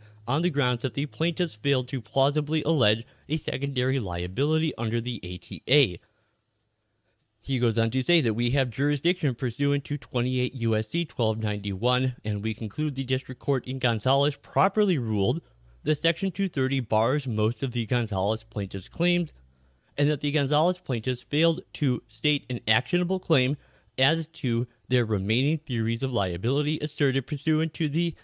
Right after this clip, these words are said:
A T A, the Anti-Terrorism Act, uh, in Tamina. And we conclude that the district court erred by ruling the plaintiffs failed to state a claim for aiding and abetting liability under the A T A. He says the district court did not reach two thirty immunity in Tamina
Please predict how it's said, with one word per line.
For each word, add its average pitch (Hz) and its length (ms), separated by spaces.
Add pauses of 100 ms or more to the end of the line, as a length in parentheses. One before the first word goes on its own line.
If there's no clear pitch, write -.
(140)
A 117 160
T 104 320
A, 127 200
the - 280
Anti-Terrorism 101 720
Act, 107 260 (300)
uh, 113 220
in 165 180
Tamina. 101 560 (800)
And 151 160
we 170 100
conclude 185 380
that 160 100
the 180 100
district 180 420
court - 420
erred 151 400 (160)
by 139 400
ruling 160 500
the 165 120
plaintiffs 151 440
failed 127 280
to 139 100
state 113 240
a 107 100
claim 143 280
for 139 280
aiding 147 380
and 139 180
abetting 131 460
liability 120 680
under 175 280
the 165 200
A 120 120
T - 280
A. 104 300 (800)
He 147 100
says 135 200
the 113 100
district 104 320
court 127 240
did 107 120
not 104 300
reach 147 300
two 156 200
thirty 120 340
immunity 107 560
in 139 200
Tamina 104 520